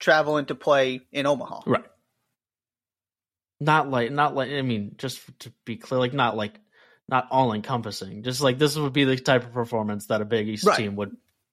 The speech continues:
Speaker 1: Right.
Speaker 2: would
Speaker 1: Right.
Speaker 2: offer up on the road on a random.
Speaker 1: Yes.
Speaker 2: Yeah. Yeah. That was a Big East quality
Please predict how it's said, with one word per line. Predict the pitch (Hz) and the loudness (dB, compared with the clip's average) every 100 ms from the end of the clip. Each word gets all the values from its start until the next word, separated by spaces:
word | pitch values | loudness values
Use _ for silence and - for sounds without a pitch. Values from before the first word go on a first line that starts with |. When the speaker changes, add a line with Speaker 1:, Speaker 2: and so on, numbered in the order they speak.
| _ | _
Speaker 1:
Right. | 165 - | -2 -2
Speaker 2:
would | 214 _ _ _ | -4 _ _ _
Speaker 1:
Right. | - - _ - - | -10 -10 _ -14 0
Speaker 2:
offer | 127 127 123 | 2 4 2
up | 110 | 4
on | 117 107 | 2 0
the | 104 | -2
road | 110 104 98 95 | -2 0 -2 -4
on | 98 98 | -6 -6
a | |
random. | 101 95 95 113 | -8 -8 -2 0
Speaker 1:
Yes. | 135 - - - - | 0 -4 -8 -12 -12
Speaker 2:
Yeah. | - - - _ _ - - | -16 -16 -20 _ _ -20 -14
Yeah. | - - - - | -10 -10 -10 -8
That | 170 147 151 | 0 2 4
was | 156 147 | 4 4
a | 123 | 2
Big | 120 143 127 | 4 2 2
East | 120 117 - | -2 -2 -8
quality | - - 127 120 110 101 92 92 | -4 2 4 4 0 -4 -12 -16